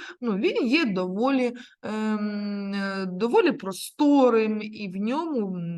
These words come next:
не проблема знайти собі партнера протилежної стаді-, ста-, стадії, статі. Е, у нематод, е, сигнамусів, е, паразитів дихальних шляхів птахів,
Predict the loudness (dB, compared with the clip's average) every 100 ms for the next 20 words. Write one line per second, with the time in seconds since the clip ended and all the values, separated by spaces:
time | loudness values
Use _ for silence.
0 | -6 -4 -4 -4 -4 -4 -2 -2 -2 -4
1 | -6 -6 -4 -6 -6 -6 -6 -10 -20 _
2 | _ _ _ _ _ _ -8 -4 -2 -2
3 | -2 -4 -2 -2 0 0 -2 -4 -14 -20
4 | _ -6 -2 0 0 0 -4 -4 -4 -8
5 | -6 -6 -4 -8 -10 -12 -14 -14 -8 -6
6 | -4 -4 -6 -2 0 0 -4 -4 -6 -8
7 | -2 0 0 -4 -8 -4 2 2 4 4
8 | 2 2 0 2 2 2 0 0 2 0
9 | -2 -2 0 2 2 -2 -4 -4 -6 -6
10 | -6 -6 -6 0 2 2 2 -2 -4 -4
11 | -6 -4 -2 0 -2 -2 -4 -4 -4 -4
12 | -6 -10 -6 -6 -4 0 0